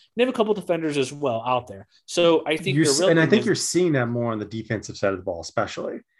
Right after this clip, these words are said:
Speaker 1: Yeah, they had
Speaker 2: because
Speaker 1: three, three sacks is pretty good.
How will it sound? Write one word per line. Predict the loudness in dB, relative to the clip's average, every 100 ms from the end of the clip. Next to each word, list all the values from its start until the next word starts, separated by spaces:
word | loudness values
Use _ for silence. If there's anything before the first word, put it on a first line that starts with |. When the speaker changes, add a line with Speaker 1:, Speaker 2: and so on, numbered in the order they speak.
| _ _
Speaker 1:
Yeah, | 0 6
they | 6
had |
Speaker 2:
because | 4 0
Speaker 1:
three, | -2 -2
three | 2 2
sacks | 4 2 2 -2
is | -10
pretty | -4 -4
good. | -2 -4 -6